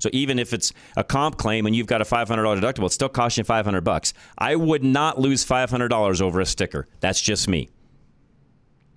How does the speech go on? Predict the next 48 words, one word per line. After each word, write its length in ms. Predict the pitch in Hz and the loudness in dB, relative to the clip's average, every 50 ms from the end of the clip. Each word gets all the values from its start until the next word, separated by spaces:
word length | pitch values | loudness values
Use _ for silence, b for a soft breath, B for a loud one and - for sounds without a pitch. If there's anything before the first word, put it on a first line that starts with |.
| _ _ _ _ _ _ - | _ _ _ _ _ _ -8
It's 140 | - - - | -8 -2 0
not 220 | 123 117 113 - | 0 0 0 0
worth 260 | 98 120 117 104 - | 0 0 0 0 -2
it 80 | 76 - | -2 -2
to 100 | - 90 | 0 -2
me. 200 | 78 69 55 - - - _ _ _ _ _ _ _ _ _ _ _ - | 0 -2 -2 -6 -12 -20 _ _ _ _ _ _ _ _ _ _ _ -6
And 120 | - 107 110 | -2 -2 0
it's 160 | 110 107 95 | 0 -2 -4
definitely 760 | 90 80 143 160 170 170 - 156 131 120 104 104 107 110 110 | -2 0 0 0 0 0 -2 -2 -2 2 4 4 4 4 4
not 320 | 107 110 110 110 107 - | 4 4 2 2 2 2
worth 220 | 107 113 110 101 - | 2 2 2 2 2
having 420 | 110 107 107 107 98 107 104 101 | 2 2 2 2 2 2 0 0
some 220 | - - 120 110 | 0 0 0 0
sort 260 | 101 - - 113 104 101 | 0 2 2 2 2 2
of 60 | 92 | 2
an 80 | 98 | 2
argument 680 | 98 104 117 120 117 104 113 113 113 113 113 110 104 - - | 2 2 2 2 2 0 0 0 2 2 0 -2 -2 -4 0
or 420 | 92 95 95 95 95 95 95 92 90 B B B B | 2 2 4 4 4 4 2 0 -2 B B B B
altercation 720 | - 113 117 - 113 113 - - 120 117 113 - - 104 | 0 0 0 0 -2 -4 0 0 0 0 0 0 0 0
in 40 | 101 | 0
a 40 | 95 | 0
parking 420 | - - 113 113 104 - 110 107 | 0 0 0 0 0 0 0 0
lot 260 | 107 107 107 104 - | 2 2 0 0 0
because 460 | 92 98 - - 113 104 104 95 82 | -2 -4 -2 0 0 2 2 2 2
of 240 | 101 95 92 82 76 | 2 0 0 -2 -2
your 380 | 98 101 101 95 98 98 95 95 | -2 0 2 2 4 2 2 2
whatever 400 | 95 95 98 98 104 98 90 98 | 2 2 2 2 2 0 0 -2
stickers 400 | - - - 104 - - 92 82 | -2 0 -2 -4 -2 -2 -2 0
on 100 | 90 87 | 2 0
the 80 | 90 | 2
back 220 | 80 87 85 85 - | 2 0 -2 0 -2
of 100 | 82 78 | -2 0
your 100 | 80 78 | 0 -2
car. 240 | - - 78 64 - b b b b | 0 -2 -2 -2 -4 b b b b
Again, 240 | 98 95 123 98 - B B B | -4 -2 -2 -4 -4 B B B
I'm 140 | B - 98 | B -4 -2
trying 300 | - - - 120 131 143 | -2 0 0 0 0 0
to 60 | 143 | 0
help 260 | 135 143 139 135 135 139 | 2 2 2 2 2 0
you 80 | 135 | 0
guys 300 | 117 135 135 131 127 110 | 2 2 2 2 0 0
be 140 | - 143 127 | -2 -4 -2
prepared, 600 | - - 123 - - 135 127 131 131 131 120 B B B B B | 0 -2 0 0 0 0 2 2 0 -2 -2 B B B B B
keep 240 | - 135 131 - | -4 -4 -2 0
you 60 | 135 127 | 0 0
out 100 | 131 123 | 0 0
of 60 | 120 | -2
trouble, 500 | - - 139 131 127 120 131 127 123 | 0 0 0 0 2 2 0 0 0